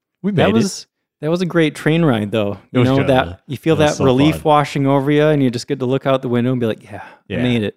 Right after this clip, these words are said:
Speaker 1: That was good.
Speaker 2: Everything's okay."
Speaker 1: That was a good night. It was a good party. Good night.
Speaker 2: Yeah. Anyway,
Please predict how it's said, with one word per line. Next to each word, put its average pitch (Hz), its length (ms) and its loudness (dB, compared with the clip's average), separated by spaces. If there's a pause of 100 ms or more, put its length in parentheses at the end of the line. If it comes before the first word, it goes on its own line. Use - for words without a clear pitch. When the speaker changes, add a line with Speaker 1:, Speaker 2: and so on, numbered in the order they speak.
(160)
Speaker 1:
That 101 120 -6
was 127 100 0
good. 135 100 -2
Speaker 2:
Everything's 139 240 2
okay." 127 420 -2 (140)
Speaker 1:
That 110 80 -12
was 110 120 -6
a 120 40 -8
good 120 140 -4
night. 131 180 -6
It 101 60 -8
was 110 100 -6
a 123 40 -4
good 117 140 -4
party. 120 360 0
Good 107 180 -6
night. 110 240 -2 (200)
Speaker 2:
Yeah. 113 260 -10 (1300)
Anyway, 127 440 -2